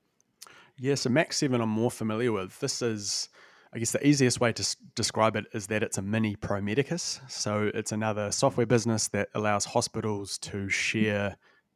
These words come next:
um, diagnostic imagery between hospitals. Um, so that's obviously a value-adding service. Um, when doctors can be more efficient through better software, that's, that's a good thing for everyone. Um, I think,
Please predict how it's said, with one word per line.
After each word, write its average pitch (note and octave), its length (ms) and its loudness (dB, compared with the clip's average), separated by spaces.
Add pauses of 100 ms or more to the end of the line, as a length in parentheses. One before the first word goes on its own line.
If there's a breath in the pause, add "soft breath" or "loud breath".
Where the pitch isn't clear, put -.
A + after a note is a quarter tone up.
um, F#2+ 500 -6 (340)
diagnostic G#2 640 2
imagery C3 500 4 (240 soft breath)
between A2 300 -2
hospitals. C#3+ 600 -2 (420 loud breath)
Um, G#2+ 200 -2
so - 100 2
that's - 180 6
obviously G#2+ 440 2
a G#2 60 0
value-adding G#2+ 880 0
service. C#3 760 0
Um, G2 380 -6 (300 soft breath)
when G#2+ 120 -6
doctors A2+ 320 -2
can A#2 100 0
be G#2 120 -2
more G#2+ 180 2
efficient B2+ 540 0 (160)
through G#2 160 -4
better G2+ 180 -6
software, A#2 400 0
that's, G#2 260 -4
that's - 220 -8
a G#2+ 60 -12
good G#2 180 -4
thing G#2 160 -6
for - 160 -12
everyone. C#3+ 400 4 (520 soft breath)
Um, G#2+ 400 -2 (400)
I G#2+ 80 -2
think, - 360 0